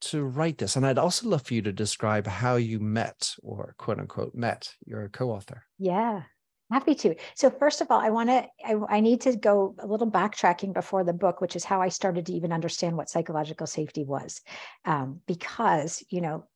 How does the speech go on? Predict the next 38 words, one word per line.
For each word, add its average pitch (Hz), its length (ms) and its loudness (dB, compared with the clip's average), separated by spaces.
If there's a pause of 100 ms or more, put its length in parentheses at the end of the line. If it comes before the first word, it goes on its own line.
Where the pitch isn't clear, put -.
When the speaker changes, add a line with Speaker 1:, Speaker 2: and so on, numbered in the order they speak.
(100)
Speaker 2:
people 262 200 6
talk 214 200 4
about 180 200 4
it 175 100 0
a 165 40 0
lot 160 220 0
now. 165 100 -4
It's 160 140 -6
very 170 180 4
commonly 165 680 2
<laughs> - 100 -2
described 156 560 0
in 170 120 2
business 160 400 -2
literature. 160 600 -2 (480)
But, 190 200 6 (120)
you 214 120 0
know, 208 60 2
maybe 240 460 2 (220)
go 233 120 2
back 208 240 0
five, 185 240 2
six - 280 -4
years. 160 180 -4
I 160 100 0
was 190 140 2
still 185 240 2
in 196 80 4
the 226 80 4
tech 170 260 -4
industry. 175 640 -8 (480)
I 175 220 2
was 190 240 0
in 180 180 0
many 180 240 4
settings 170 540 0
where 170 200 2
I 202 380 0